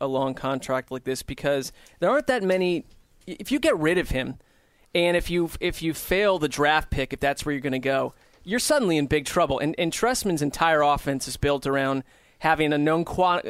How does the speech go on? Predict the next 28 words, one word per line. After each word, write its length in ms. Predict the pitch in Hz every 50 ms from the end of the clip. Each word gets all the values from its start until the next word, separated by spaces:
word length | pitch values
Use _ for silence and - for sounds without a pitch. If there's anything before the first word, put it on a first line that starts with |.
| 113
something 360 | - - - 269 269 262 208 175
at 140 | 170 -
quarterback 460 | - - 175 170 156 139 147 143 - -
that 80 | 135
he 100 | 147 139
can 100 | 135 131
work 240 | 139 139 143 139 -
with. 240 | - - - - - - - - _ _ - -
I, 260 | - 160 165 151 - - -
I 120 | 180 202
think 160 | 254 277 254
he 80 | 220 190
could 120 | 180 170
do 140 | 139 170 175
that 200 | 160 160 151 127
with 140 | 131 139 127
a 40 | 135
lot 280 | 131 135 131 131 139
of 60 | 160 -
quarterbacks 560 | - 180 175 175 175 170 185 180 175 - -
that 100 | - 139
probably 340 | - 156 147 147 143 147 139
looked 280 | 135 139 139 - - -
average 400 | 139 135 135 135 135 139 135 139
in 80 | 139 139
other 160 | 139 135 131
systems, 440 | - - 143 135 - - 151 151 147
but 300 | - - 147 139 135